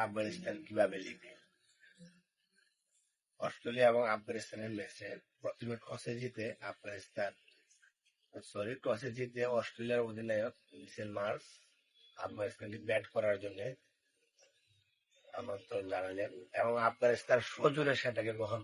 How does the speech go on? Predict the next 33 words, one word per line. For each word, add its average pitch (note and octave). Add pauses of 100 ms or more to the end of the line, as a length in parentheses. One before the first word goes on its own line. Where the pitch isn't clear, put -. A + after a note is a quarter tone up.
করেছেন। - (220)
গ্রহণ A2+ (100)
করেন B2+
নাই A2
শুধু, A2 (760)
তারা A#2+ (260)
ওপেনিং, C#3+ (280)
এটা A2
কিন্তু C#3+
একটু B2+
হার্ড - (100)
পিচ, - (1200)
স্লো A#2 (140)
পিচ, C#3+ (180)
এই - (100)
পিচে C#3 (100)
একশো -
রানের C#3
পার্টনারশিপ A#2 (100)
করা G#2
থাক, A2 (120)
ঠিক G#2+
আছে F#2+
কথা, - (1120)
কিন্তু G2+ (100)
আফগানিস্তান A2 (140)
এটা G#2 (100)
বরাবরই B2
টুর্নামেন্টে A#2 (640)
রেখে A2 (140)
আসছে, - (140)
এটা A2 (120)
থার্ড A#2+